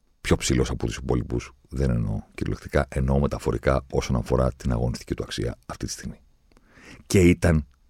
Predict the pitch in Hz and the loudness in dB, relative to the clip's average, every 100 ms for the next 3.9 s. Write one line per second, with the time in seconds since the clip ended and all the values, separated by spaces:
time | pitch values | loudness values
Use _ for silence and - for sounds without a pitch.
0 | _ _ _ - 76 65 67 65 - - | _ _ _ -6 -2 -2 -2 -2 -4 -6
1 | 50 - - _ _ _ _ - - - | -8 -8 -16 _ _ _ _ -20 -20 -4
2 | 71 87 95 - - - 67 69 - 73 | 4 6 6 2 -8 0 2 2 2 -2
3 | 67 73 73 71 64 64 64 - - | -2 -4 -2 -2 -2 -2 -4 -6 -14